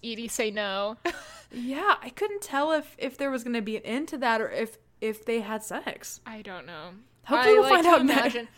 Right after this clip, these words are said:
Speaker 1: I like to
Speaker 2: Uh,
Speaker 1: imagine she said no, and she was like, "On second thought, I gotta go."
Speaker 2: I gotta go. I'm so sorry. Um, I hope we find out next episode <laughs> what the fuck
Speaker 1: Yeah.
Speaker 2: happened between the two of them. Um,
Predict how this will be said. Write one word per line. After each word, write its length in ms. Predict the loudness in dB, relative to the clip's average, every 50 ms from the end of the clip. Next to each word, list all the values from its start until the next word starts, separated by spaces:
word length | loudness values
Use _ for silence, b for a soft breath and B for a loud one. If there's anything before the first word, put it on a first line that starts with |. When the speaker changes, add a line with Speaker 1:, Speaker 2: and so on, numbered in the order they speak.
| B B B B B
Speaker 1:
I 120 | 0 2 2
like 160 | 2 0 0
to 120 | 2 4 4
Speaker 2:
Uh, 60 | 6
Speaker 1:
imagine 380 | 6 4 2 0 -2 -6 -8
she 140 | -8 -8 -8
said 300 | -8 -6 -6 -6 -8 -8
no, 360 | -10 -10 -8 -8 -8 -10 -12 -14 -20
and 120 | -20 -18
she 120 | -14 -12 -12
was 120 | -12 -10
like, 200 | -12 -12 -14 -16 -20 -20 -20
"On 120 | -20 -18
second 260 | -18 -18 -18 -18 -20 -20 -20 -20 -20
thought, 140 | -18 -18 -18 -20
I 60 | -20 -20 -20
gotta 500 | -20 -20 -20 -20 _ _ -14 -12 -12 -10
go." 300 | -10 -12 -12 -12 -12 -10 -10
Speaker 2:
I 40 | -10
gotta 320 | -10 -12 -14 -14 -14 -14 -12
go. 220 | -10 -10 -8 -8 -8
I'm 60 | -10 -12
so 140 | -14 -16 -14
sorry. 560 | -12 -10 -10 -10 -10 -10 -10 -10 -10 -10 -10
Um, 420 | -8 -6 -6 -4 -4 -6 -6 -6 -4 -2
I 140 | -2 -2 -2
hope 200 | -2 -6 -6 -6
we 60 | -8
find 200 | -6 -4 -2 0
out 120 | 2 2
next 340 | 4 2 0 0 -2 -6 -4
episode 720 | -4 -2 0 0 0 0 0 0 0 2 4 2 2 2
<laughs> 40 | 0
what 220 | -2 -4 -4 -4 -4
the 80 | -6
fuck 180 | -4 -4 -4 -4
Speaker 1:
Yeah. 80 | -2 -2
Speaker 2:
happened 300 | -2 -2 -2 -4 -6 -6
between 220 | -6 -8 -6 -6
the 80 | -6 -6
two 160 | -4 -4 -6
of 80 | -6
them. 300 | -6 -8 -8 -8 -10 -12 -14 B B B B B B B B B B B B B B -4
Um, 600 | -2 0 0 0 0 -2 -4 -4 -6 -6 -8 -10